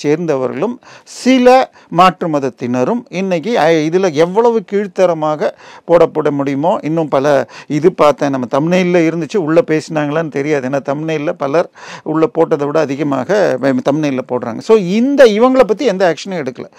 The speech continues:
இப்ப இ-, இந்த இதே விஷயம் இவர் இருக்கலாம்னு தான் சொன்னார். கேரளால பி ஜே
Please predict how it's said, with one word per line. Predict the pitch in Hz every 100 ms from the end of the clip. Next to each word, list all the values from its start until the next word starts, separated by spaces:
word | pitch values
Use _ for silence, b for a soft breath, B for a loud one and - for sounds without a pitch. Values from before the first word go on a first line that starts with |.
| B B B
இப்ப | 170 240 208 202 196 208 - -
இ-, | 151 156
இந்த | 151 165
இதே | 156 160 208 240
விஷயம் | 214 180 - 202 -
இவர் | 131 139 127
இருக்கலாம்னு | 139 190 - 196 185 202 190
தான் | 202 170
சொன்னார். | 151 151 147 _ b b b b b -
கேரளால | 156 170 190 175 139 156 - b b _
பி | 180
ஜே | 170 185